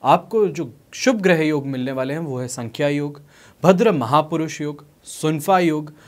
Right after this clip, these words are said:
भारती योग, केंद्र त्रिकोण राजयोग और वहीं पे काहल योग। यहीं पे समझने की ज़रूरत है, जब राजयोगों की बात होती है तो राजयोगों में क्या मतलब है? राजयोग,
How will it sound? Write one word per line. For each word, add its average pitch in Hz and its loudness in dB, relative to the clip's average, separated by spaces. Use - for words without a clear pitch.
भारती 165 4
योग, 151 -2
केंद्र 226 6
त्रिकोण 180 -2
राजयोग 160 2
और 139 -2
वहीं 147 -2
पे 143 -10
काहल 101 -10
योग। 67 -18
यहीं 180 6
पे 269 -2
समझने 175 -2
की 190 -4
ज़रूरत 131 -4
है, 120 -14
जब 175 4
राजयोगों 190 6
की 190 -8
बात 117 -4
होती 104 -12
है 98 -20
तो 247 6
राजयोगों 202 4
में 240 -6
क्या 254 10
मतलब 127 -4
है? - -20
राजयोग, 143 4